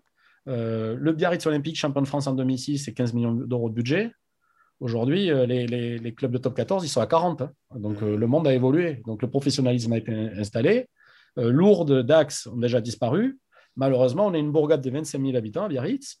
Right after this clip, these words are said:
Speaker 1: et on est, et Olivier, tu pourrais aussi regarder du côté de Mont-de-Marsan, on est les prochains sur la liste, hein, on, à, à, à, à se faire sniper.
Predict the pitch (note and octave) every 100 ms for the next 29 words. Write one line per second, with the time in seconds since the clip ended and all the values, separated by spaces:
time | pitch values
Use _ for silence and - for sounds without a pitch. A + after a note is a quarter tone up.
0 | - A#2+ A#2 A2+ A2 A#2+ A#2 A2 G#2+ G#2
1 | _ _ A2 A2 A#2 B2 B2 C#3 B2+ A2
2 | G#2+ G#2+ A2 A2 G#2+ G2+ G#2+ G#2 G#2 G#2
3 | - G3+ A#3 - _ - - _ D3 A2+
4 | A2+ B2+ B2 E3+ B2+ C3 G3 G3+ D#3 G3+
5 | D3 A#2+ A2 G#2+ G#2 G#2+ G#2+ G#2 G#2 G#2
6 | - G#2+ A2 A#2 B2 G#2+ - A#2 - D3
7 | E3+ G3